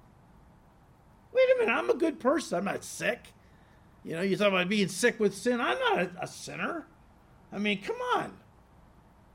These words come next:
I mean, uh, look at how my life is being blessed by God. You tell God, you know, God's gonna judge me because I'm a sinner? Well, come on.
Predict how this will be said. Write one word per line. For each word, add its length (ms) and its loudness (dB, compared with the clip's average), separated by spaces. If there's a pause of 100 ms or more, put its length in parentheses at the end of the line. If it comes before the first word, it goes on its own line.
(120)
I 80 -6
mean, 340 2
uh, 100 -6 (1300)
look 240 2
at 80 4
how 120 2
my 140 4
life 320 6
is 100 -2
being 300 4
blessed 560 0 (340)
by 140 4
God. 280 0
You 100 0
tell 260 -4
God, 340 2 (300)
you 80 2
know, 140 2 (160)
God's 300 6
gonna 260 6
judge 360 6
me 160 2
because 360 6
I'm 180 8
a 40 2
sinner? 500 2 (760)
Well, 100 -2
come 180 4 (200)
on. 180 -6